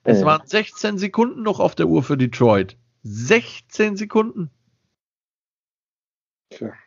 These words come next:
Speaker 1: Und dann, ja, ich meine, die Lions hatten dann halt auch einfach Glück, dass sie Matt Prater haben, der ein groß-, den, den, der ein starkes Bein hat und halt aus neunundfünfzig
Speaker 2: Mhm.
Speaker 1: Yards,
Speaker 2: Den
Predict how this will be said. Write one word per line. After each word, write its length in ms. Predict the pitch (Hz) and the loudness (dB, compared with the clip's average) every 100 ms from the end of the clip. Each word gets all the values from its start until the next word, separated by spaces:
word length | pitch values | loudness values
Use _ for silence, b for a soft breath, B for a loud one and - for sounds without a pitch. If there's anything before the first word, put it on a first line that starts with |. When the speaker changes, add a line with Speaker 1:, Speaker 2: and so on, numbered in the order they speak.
| _ _ _ | _ _ _
Speaker 1:
Und 260 | - 123 127 | -10 -6 2
dann, 420 | 143 156 170 180 _ _ _ _ _ _ _ - | 2 2 -2 -10 _ _ _ _ _ _ _ -6
ja, 360 | 107 120 175 190 | 2 4 4 0
ich 80 | - | -4
meine, 200 | 151 143 | -2 -2
die 320 | 127 123 - | -4 -6 -4
Lions 380 | 123 147 156 - | -2 -2 -6 -10
hatten 220 | 120 - | -8 -4
dann 120 | 147 143 | -4 -2
halt 140 | 139 | -2
auch 120 | 123 | -2
einfach 220 | 135 135 | -4 -4
Glück, 180 | 131 160 | -2 -2
dass 140 | 151 131 | -4 -6
sie 60 | |
Matt 220 | 131 135 | -4 -4
Prater 380 | - 143 139 131 | 0 2 4 4
haben, 220 | 127 185 | 4 2
der 100 | 160 | 0
ein 120 | 135 127 | -2 0
groß-, 300 | 139 135 117 | -4 -4 -2
den, 260 | 123 120 | -2 -2
den, 240 | 123 120 117 | -2 -2 0
der 120 | 120 | -2
ein 100 | 117 | -2
starkes 500 | - 127 131 127 123 | 0 0 0 -4 -2
Bein 280 | - 127 135 | 0 2 2
hat 220 | 156 - | 0 -2
und 120 | 139 | -6
halt 160 | 135 135 | -4 -4
aus 120 | 123 | -2
neunundfünfzig 600 | 127 143 123 113 107 - | -2 -2 0 -2 -2 -4
Speaker 2:
Mhm. 40 | |
Speaker 1:
Yards, 340 | 123 131 - - B B B B B _ | -2 -2 -2 -20 B B B B B _
Speaker 2:
Den 80 | - | 4